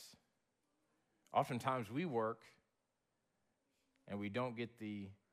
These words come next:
intended result. But in eternity, our work will always yield a harvest. Again, think,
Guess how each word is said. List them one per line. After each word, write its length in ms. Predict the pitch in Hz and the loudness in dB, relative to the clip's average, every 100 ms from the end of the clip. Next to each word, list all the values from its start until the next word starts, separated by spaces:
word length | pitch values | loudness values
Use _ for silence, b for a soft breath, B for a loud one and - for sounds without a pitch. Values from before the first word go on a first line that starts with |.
| _ 95 | _ -12
intended 560 | 95 120 113 104 95 90 _ | -8 -4 -2 -2 -4 -10 _
result. 540 | 92 87 127 123 - - - _ _ _ _ _ _ _ _ _ _ _ _ _ _ _ _ _ _ _ _ _ _ _ _ _ _ - | -8 0 2 0 -4 -20 -20 _ _ _ _ _ _ _ _ _ _ _ _ _ _ _ _ _ _ _ _ _ _ _ _ _ _ -4
But 120 | 110 | 0
in 120 | 104 | 0
eternity, 680 | 101 95 147 165 127 87 90 - _ _ _ _ _ _ _ _ _ _ _ _ _ _ _ _ _ _ _ - | 0 0 4 6 4 0 -10 -16 _ _ _ _ _ _ _ _ _ _ _ _ _ _ _ _ _ _ _ -8
our 120 | - | -2
work 280 | 98 123 120 | 4 4 4
will 80 | 95 | 4
always 460 | 107 139 120 98 95 | 6 8 6 4 -2
yield 220 | 87 82 | -6 -6
a 40 | |
harvest. 600 | - 87 - - - - - _ _ _ _ _ _ _ _ _ _ _ _ _ _ _ _ _ _ _ _ _ _ - | -8 -10 -12 -18 -20 -20 -20 _ _ _ _ _ _ _ _ _ _ _ _ _ _ _ _ _ _ _ _ _ _ -4
Again, 260 | 117 156 | 2 2
think, 360 | 117 - 123 | 2 -2 -2